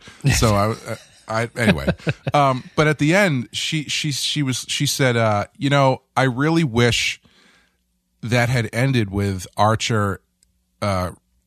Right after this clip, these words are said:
Speaker 1: taking some culpability for what happened to the kid, because the doctor feels so bad about not scanning for a subcutaneous blah, blah, blah." But if Archer had been more, uh, uh, cautious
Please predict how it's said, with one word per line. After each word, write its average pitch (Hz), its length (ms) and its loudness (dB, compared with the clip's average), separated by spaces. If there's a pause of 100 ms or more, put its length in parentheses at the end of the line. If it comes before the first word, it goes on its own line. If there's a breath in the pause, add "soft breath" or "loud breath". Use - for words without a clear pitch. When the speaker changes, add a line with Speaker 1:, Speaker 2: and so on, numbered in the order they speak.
(120)
Speaker 1:
taking 131 400 0
some 120 340 0
culpability 113 800 0
for 101 200 -6
what 95 180 -4
happened 104 580 -2
to 92 480 -4
the 87 140 -10
kid, 120 400 0
because 87 340 -8
the 101 80 -8
doctor 113 640 0 (340 loud breath)
feels 117 340 0
so 110 180 0
bad 104 320 0
about 92 240 -4
not 101 200 -2
scanning 107 520 -2
for 101 160 -6
a 90 40 -2
subcutaneous 98 800 -2
blah, 127 240 2
blah, 113 80 -4
blah." 80 260 -6 (540 loud breath)
But 120 320 4
if 110 220 -6
Archer 127 440 2
had 104 360 -2 (240)
been 107 260 0
more, 101 600 2
uh, 90 600 0 (180)
uh, 85 560 -4
cautious 110 680 0